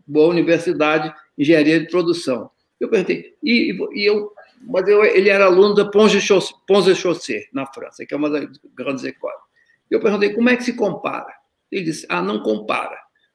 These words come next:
porque aqui na França o professor ensina alguma coisa e eu vou lá e aplico. Aqui o professor ensina alguma coisa e não aplica, então eu tenho que decorar."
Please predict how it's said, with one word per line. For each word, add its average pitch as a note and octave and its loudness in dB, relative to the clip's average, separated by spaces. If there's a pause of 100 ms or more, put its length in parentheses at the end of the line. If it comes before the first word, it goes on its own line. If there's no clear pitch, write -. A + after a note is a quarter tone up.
(100)
porque C#3+ -2 (180)
aqui D#3 -4 (560)
na E3 0
França C3 -4 (220)
o C3+ -10
professor C#3+ 0
ensina C#3 0
alguma C#3 0
coisa F#3 2
e F3+ -2
eu F#3+ 4
vou F#3+ 2
lá E3+ 2
e F3+ 2
aplico. E3 0 (520)
Aqui E3+ 0
o - -6
professor D#3 0
ensina C3+ 0
alguma C#3+ -2
coisa F#3+ 2
e G3+ -4
não A3+ 2
aplica, F3+ 2
então E3+ 0
eu F#3 2
tenho F#3 -2
que F#3+ -6
decorar." F#3+ 0